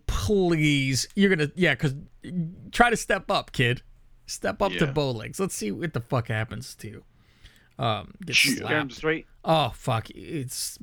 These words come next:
Speaker 1: slapped the piss out of him. Uh, so that's, uh, Cat's looking for, for the place. Uh, as soon as they moved out, he's doing the whole,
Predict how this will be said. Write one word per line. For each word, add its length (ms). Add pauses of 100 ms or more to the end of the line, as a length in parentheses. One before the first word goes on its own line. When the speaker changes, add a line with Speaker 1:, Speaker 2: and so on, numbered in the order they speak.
Speaker 1:
slapped 340
the 80
piss 340
out 140
of 80
him. 240 (720)
Uh, 420 (640)
so 320 (460)
that's, 340
uh, 400 (160)
Cat's 280
looking 300
for, 460
for 180
the 100
place. 560
Uh, 220
as 80
soon 180
as 100
they 100
moved 280
out, 260
he's 180
doing 260
the 80
whole, 380